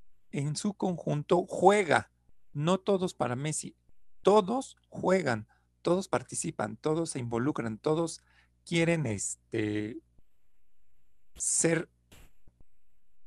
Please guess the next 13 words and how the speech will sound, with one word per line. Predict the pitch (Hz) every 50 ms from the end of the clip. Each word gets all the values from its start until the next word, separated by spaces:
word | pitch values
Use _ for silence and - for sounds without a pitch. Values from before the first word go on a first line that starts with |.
| - - - - - -
jugadores | - 139 135 127 135 127 127 139 135 143 139 -
que, | - - 123 117 110 104
que, | - - 117 - _ _ _ _ _ - - - - - - - - -
que | - 156 139
resalten. | 127 131 123 - - 165 165 156 - - 107 104 - - _ _ _ _ - - - -
Anteriormente, | - 139 135 135 - 151 170 180 180 185 190 185 185 180 - 190 190 202 - _ _ _ _ - -
la | 127 120
selección | 117 - 120 117 120 - - 170 160 160
estaba | 156 - - 151 151 147 143 131 -
muy | - 147 139 151 170 180 180
dependiente | - 156 - - 123 123 120 139 143 139 - 135
de | 120 120
Messi. | 123 139 147 139 - - - -